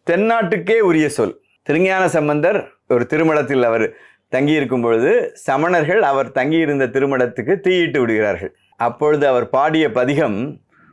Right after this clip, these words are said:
"பையவே சென்று பாண்டியர்க்கு ஆகுக." அங்க பையே என்ற மதுரை தமிழ் அவருடைய பதிகத்துல, இங்க திருஞான சம்பந்தர் பதிகத்துல வருது. தென்னகத்துக்கான சிறப்பு தமிழ். "பைய போ, பை" அப்படி. அது என்ன பைய போ?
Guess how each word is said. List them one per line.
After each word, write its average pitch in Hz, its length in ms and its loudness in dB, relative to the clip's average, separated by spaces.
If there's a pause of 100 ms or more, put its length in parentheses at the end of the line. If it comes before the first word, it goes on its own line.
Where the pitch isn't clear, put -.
(320)
"பையவே 147 720 2
சென்று 147 460 -2
பாண்டியர்க்கு 127 680 0
ஆகுக." 95 420 0 (1040)
அங்க 107 320 -4
பையே 196 460 2
என்ற 139 240 0
மதுரை 147 460 0
தமிழ் 147 400 0
அவருடைய 110 540 0 (380)
பதிகத்துல, 139 540 0
இங்க 104 280 -4
திருஞான 156 340 0
சம்பந்தர் 117 360 -2
பதிகத்துல 120 400 0
வருது. 95 260 -2 (220)
தென்னகத்துக்கான 151 600 0
சிறப்பு 143 360 -2
தமிழ். 113 340 -2
"பைய 185 340 0
போ, 151 460 -2
பை" 156 260 0
அப்படி. 113 380 -4 (420)
அது 147 140 -4
என்ன 165 200 -2
பைய 139 320 0
போ? 117 300 -2